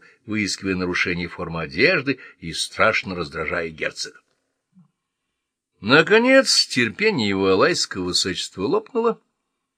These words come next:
и он распорядился отправить господина генерала на передовую.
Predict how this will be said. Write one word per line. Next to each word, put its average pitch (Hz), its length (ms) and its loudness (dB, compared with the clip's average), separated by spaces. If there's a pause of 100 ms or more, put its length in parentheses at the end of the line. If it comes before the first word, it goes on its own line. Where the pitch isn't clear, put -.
(280)
и - 80 -4
он 143 160 4
распорядился 139 720 6
отправить 135 800 4
господина 101 520 0
генерала 95 640 4
на 226 140 4
передовую. 202 920 2